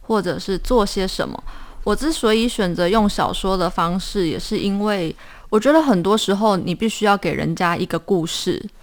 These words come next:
而不是给人家一个判决、给人家一个报道，大家才有办法了解到到底人是怎么，我觉得我很关心，或者是我很在意的，还是只有一件事情，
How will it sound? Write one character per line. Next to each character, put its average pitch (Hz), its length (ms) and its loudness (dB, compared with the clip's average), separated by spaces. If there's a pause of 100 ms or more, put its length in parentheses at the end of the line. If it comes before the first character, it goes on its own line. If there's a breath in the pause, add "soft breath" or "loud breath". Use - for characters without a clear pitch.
(580 soft breath)
而 214 100 6
不 214 100 4
是 254 100 2
给 196 140 4
人 160 220 2
家 190 180 4
一 190 100 2
个 175 140 0
判 170 400 2
决、 85 340 -4 (360 soft breath)
给 185 100 0
人 185 220 2
家 202 160 6
一 190 40 2
个 175 80 0
报 165 360 6
道， - 360 2 (460 soft breath)
大 247 140 4
家 220 120 4
才 196 200 0
有 165 180 0 (540)
办 226 160 4
法 180 160 2
了 151 260 0
解 170 240 0
到 175 180 4
到 233 200 8
底 165 360 -2
人 170 240 -2
是 156 140 -2
怎 156 160 0
么， - 160 2 (300)
我 214 80 -2
觉 277 100 4
得 - 20 6
我 311 80 6
很 220 240 4
关 196 280 2
心， 185 340 -2
或 226 100 2
者 185 120 2
是 - 100 -4
我 175 160 0
很 196 180 -2
在 185 160 0
意 170 120 0
的， - 100 -2
还 165 140 -6
是 202 120 -4
只 - 160 -8
有 156 120 -2
一 156 80 0
件 170 240 0
事 - 240 -2
情， - 360 -8